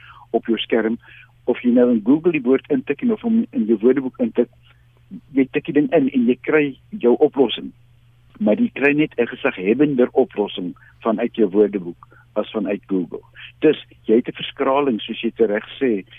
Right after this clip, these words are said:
Ina, jy het 'n verskraling met Google, omdat jy 'n baie beperkte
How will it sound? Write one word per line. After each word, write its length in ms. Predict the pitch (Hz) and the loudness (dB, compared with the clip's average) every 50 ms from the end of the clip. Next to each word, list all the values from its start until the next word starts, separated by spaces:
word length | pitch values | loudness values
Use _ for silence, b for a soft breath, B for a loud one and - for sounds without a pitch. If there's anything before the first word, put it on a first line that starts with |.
| B _ _ | B _ _
Ina, 300 | 101 95 101 98 90 87 | -6 -4 -4 -4 -4 -6
jy 120 | 85 - | -10 -12
het 120 | 98 104 - | -14 -14 -14
'n 40 | - | -16
verskraling 720 | - - - - - 135 147 151 156 143 127 123 123 - - _ - | -16 -16 -14 -8 -4 -2 0 0 0 0 0 -2 -2 -4 -8 _ -8
met 140 | 110 110 104 - | -6 -6 -6 0
Google, 360 | - 120 113 98 107 107 110 b b b b b b _ | 2 2 2 4 2 0 0 b b b b b b _
omdat 300 | 131 127 131 131 127 - | 0 0 0 0 -2 -2
jy 100 | 117 110 | -2 -2
'n 120 | - - | -2 -2
baie 260 | - 92 92 117 135 | -2 -2 -2 -2 -2
beperkte 960 | 135 127 127 - _ _ _ - 143 147 147 - _ _ - 151 165 202 233 | -4 -6 -8 -10 _ _ _ 0 0 0 0 -2 _ _ -4 -4 -4 -4 -6